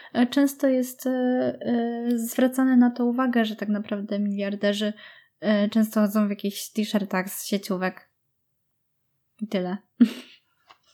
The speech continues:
No i spoko. Ale też, e, w, e, kontekście luksusu, mm,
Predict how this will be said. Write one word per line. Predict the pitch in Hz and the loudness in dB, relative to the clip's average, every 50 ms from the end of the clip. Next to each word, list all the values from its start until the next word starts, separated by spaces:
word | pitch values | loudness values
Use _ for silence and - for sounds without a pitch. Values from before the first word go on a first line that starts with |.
| _ _ _ - | _ _ _ 2
No | 214 226 | 4 4
i | 247 | 4
spoko. | 262 - - - 262 262 - 185 214 214 - _ _ _ _ _ _ _ _ _ _ _ _ _ _ _ - - - - - - - - | 4 2 0 -2 -2 0 -2 -4 -4 -6 -10 _ _ _ _ _ _ _ _ _ _ _ _ _ _ _ -20 -20 -18 -16 -16 -12 -2 4
Ale | 208 208 214 | 4 6 6
też, | 208 - 269 254 - - | 6 6 4 4 4 2
e, | - 214 220 214 214 | 2 4 4 2 2
w, | - - - | -4 -6 -2
e, | - 208 208 208 208 208 - | 2 2 4 4 2 0 0
kontekście | - - 226 214 214 226 220 220 - - - 226 | 0 2 2 4 4 2 0 -2 -4 -2 0 2
luksusu, | 220 220 214 - - - - 220 214 - - - 196 214 302 - - - - - _ _ _ _ - | 2 2 0 -2 -4 -4 -4 -4 -4 -4 -2 0 2 2 2 0 -2 -8 -20 -20 _ _ _ _ -2
mm, | - 196 208 202 202 202 202 196 202 202 208 | 2 4 6 6 6 6 6 6 6 4 2